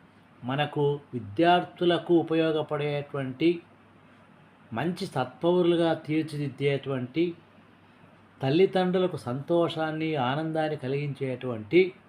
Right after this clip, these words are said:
సమాచారాన్ని ఇస్తూ విద్యార్థులను సత్పౌరులుగా తీర్చిదిద్దడానికి ఉపయోగపడేటువంటి మెసేజ్ను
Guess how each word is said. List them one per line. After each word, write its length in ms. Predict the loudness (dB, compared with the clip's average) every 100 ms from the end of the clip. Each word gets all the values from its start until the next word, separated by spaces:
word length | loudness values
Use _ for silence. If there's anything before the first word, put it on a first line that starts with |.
| -20 -20 -20 -20 -20 -20 -20 -20 -16
సమాచారాన్ని 960 | -8 -2 0 -2 -2 -2 -2 -2 -4 -6
ఇస్తూ 500 | -8 -2 4 6 4 -2 -20 -20 -20 -20 -20 -20 -20 -14
విద్యార్థులను 1080 | -10 -10 2 4 4 4 2 2 2 0 -2 -6 -20 -20 -20 -20 -20 -2
సత్పౌరులుగా 840 | -2 -2 0 4 4 4 4 4
తీర్చిదిద్దడానికి 1040 | 2 0 -4 -4 -4 -4 -6 -4 -2 -2 -4
ఉపయోగపడేటువంటి 1120 | -6 -4 -2 -4 -4 -4 -4 -6 -10 -10 -10
మెసేజ్ను 720 | -10 -8 -6 2 6 6 6